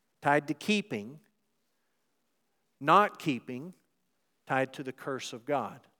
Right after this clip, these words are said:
It's not just Genesis, it's all the way through the Bible. Uh, take your Bible and look at Psalm chapter one. This is how the book of Psalms opens. It's the very first chapter in the longest book in the Bible.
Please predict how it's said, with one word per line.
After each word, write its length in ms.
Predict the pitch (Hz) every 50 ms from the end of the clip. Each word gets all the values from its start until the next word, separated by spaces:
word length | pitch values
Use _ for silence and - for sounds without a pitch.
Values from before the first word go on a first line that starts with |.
| _ _ _ _ _ _ _ _ _ _ _ _ _ _ _ _ -
It's 100 | 131 151
not 140 | 175 190
just 220 | 175 175 180 151 143
Genesis, 480 | 170 185 160 135 - - 135 - -
it's 100 | 135 -
all 140 | 156 143 143
the 80 | 143 143
way 100 | 143 135
through 200 | - - 147 131
the 60 | 131
Bible. 380 | 117 135 139 139 127 117 104 - - - - - - _ _ -
Uh, 100 | 151 151 - -
take 200 | - 185 180 -
your 80 | 190 160
Bible 320 | 170 170 170 160 165 160
and 120 | 147 147
look 140 | 151 151 -
at 100 | 151 117
Psalm 320 | - - 160 151 147 151 139
chapter 340 | - 165 143 - - 147
one. 240 | 143 160 165 131 107 - - _ _ _ _ _ _ _ _ _ _ _ _ _ _ _ _ _ _ _ _ _ -
This 160 | - 135 -
is 80 | 160 127
how 140 | 147 139 120
the 80 | 131
book 220 | 120 120 135 - -
of 60 | 110
Psalms 540 | - - 151 151 160 160 156 139 - - - _ _ _ _ _ _ -
opens. 560 | 143 180 185 - 123 123 147 - - - - _ _ _ _ _ _
It's 80 | -
the 60 | - 110
very 260 | 117 131 147 165 165
first 560 | - - 151 147 143 135 - - - - - _ _ _ _ _
chapter 480 | - - 143 135 131 - - 151 151 147
in 120 | 135 117
the 60 | 113
longest 520 | 113 123 135 147 170 190 185 165 - - 139
book 220 | 143 143 - -
in 80 | 131 123
the 80 | 117
Bible. 440 | 110 117 113 110 110 110 135 147 147